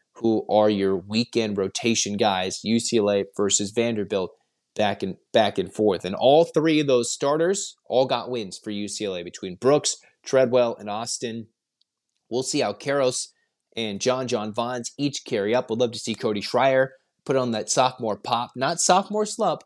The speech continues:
sophomore pop, and get the Bruins rocking and rolling in this weekend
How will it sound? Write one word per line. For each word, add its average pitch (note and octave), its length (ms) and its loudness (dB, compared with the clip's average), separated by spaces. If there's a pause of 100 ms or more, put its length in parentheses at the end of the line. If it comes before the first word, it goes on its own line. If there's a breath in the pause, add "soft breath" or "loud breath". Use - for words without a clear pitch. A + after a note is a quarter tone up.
(140)
sophomore C3+ 520 -4
pop, A#2+ 340 -6 (200)
and A2 120 -12
get A#2 120 -4
the A2+ 80 -6
Bruins A2 360 -2
rocking G#2+ 340 0
and F#2+ 120 -8
rolling G#2 380 -4 (280)
in A2+ 180 -2
this A2 220 0
weekend G#2+ 420 -2